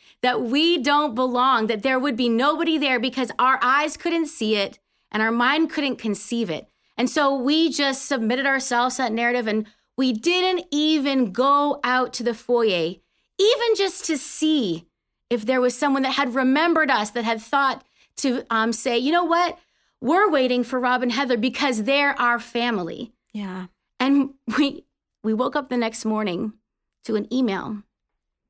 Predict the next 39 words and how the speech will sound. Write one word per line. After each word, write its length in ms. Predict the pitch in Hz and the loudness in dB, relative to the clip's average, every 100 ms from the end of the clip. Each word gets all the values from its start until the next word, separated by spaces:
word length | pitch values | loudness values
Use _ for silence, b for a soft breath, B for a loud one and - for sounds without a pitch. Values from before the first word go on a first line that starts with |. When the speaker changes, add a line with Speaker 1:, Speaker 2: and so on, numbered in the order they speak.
| - _ - | -20 _ -2
Speaker 1:
from 220 | 220 214 | 0 0
dear, 420 | 220 233 269 277 | 0 0 2 0
dear 240 | 226 240 | 0 -2
friends 320 | 240 214 202 208 | -2 -2 -4 -6
of 100 | - | -10
ours 400 | - 254 - - _ _ _ _ _ | -10 -10 -12 -16 _ _ _ _ _
who 80 | 262 | -6
said, 400 | - 269 - - _ _ _ _ _ _ _ _ _ _ - | -4 -4 -6 -10 _ _ _ _ _ _ _ _ _ _ -4
"We 120 | 370 | -2
missed 320 | 403 427 - | 0 -2 -4
you 100 | 180 | -4
last 340 | 156 143 - - | -4 -6 -10 -10
night. 320 | - - _ _ _ _ _ _ _ _ 254 | -12 -14 _ _ _ _ _ _ _ _ -8
Speaker 2:
Mm. 400 | 233 220 208 214 | -6 -4 -4 0
Speaker 1:
We 120 | 277 | 0
waited 340 | 277 349 - | 2 -2 -4
for 180 | - 226 | -8 -2
you 300 | 208 214 226 _ _ _ | 0 0 -2 _ _ _
for 100 | 226 | -6
two 300 | 220 - 339 | -6 0 2
hours. 760 | 349 359 403 311 175 196 - - - | 4 4 2 2 -2 -6 -8 -10 -4
Everyone 320 | 320 349 370 | -2 0 0
had 100 | 349 | 0
gone 200 | 349 349 | 0 -2
home 260 | - 370 302 | 2 2 2
and 100 | 277 | 2
we 60 | |
didn't 160 | 277 302 | 0 0
know 100 | 311 | 0
where 120 | 302 | 0
you 120 | 302 | 0
were. 120 | 294 269 | 0 -2
We 120 | 269 | -2
couldn't 320 | - 330 285 | -2 -2 0
wait 240 | 302 294 - | -2 -2 -6
to 120 | 269 | -8
celebrate 540 | - 269 269 214 190 | -2 -2 -2 -2 -4
with 200 | 185 - | -6 -12
you, 260 | - - | -10 -10